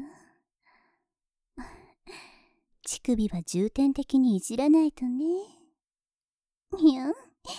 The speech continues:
ここの開発は初めて。まあ、それなら丁寧にいたしませんと。私ね、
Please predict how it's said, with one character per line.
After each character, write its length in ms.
こ 120
こ 140
の 140
開 240
発 240
は 100
初 260
め 120
て。 60
ま 720
あ、 20
そ 220
れ 100
な 160
ら 220
丁 240
寧 260
に 120
い 40
た 140
し 120
ま 140
せ 160
ん 40
と。 80
私 460
ね、 260